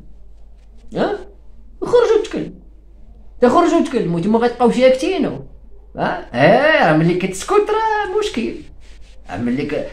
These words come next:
خاصك تخرج تدافع على راسك، ما دمتي انك انت نجحتي في المحاماه وغادي تكون محامي مستقبلاً وغتدافع على الناس اللي مظلومه و-،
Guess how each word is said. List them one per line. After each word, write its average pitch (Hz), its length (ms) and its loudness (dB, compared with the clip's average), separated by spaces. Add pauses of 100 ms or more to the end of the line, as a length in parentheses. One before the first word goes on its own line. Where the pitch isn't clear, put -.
(120)
خاصك - 180 -12
تخرج 247 240 2
تدافع 226 380 4
على 226 200 2
راسك، 254 340 2
ما 165 140 2
دمتي 180 380 2
انك 175 300 4
انت 170 200 2
نجحتي 254 480 2
في - 100 -6
المحاماه 185 720 0
وغادي 202 520 2 (260)
تكون 226 260 4
محامي 185 480 0
مستقبلاً 180 840 2
وغتدافع 170 680 4
على 151 160 2
الناس 175 420 0
اللي 160 140 2
مظلومه 165 720 4
و-، 131 140 -2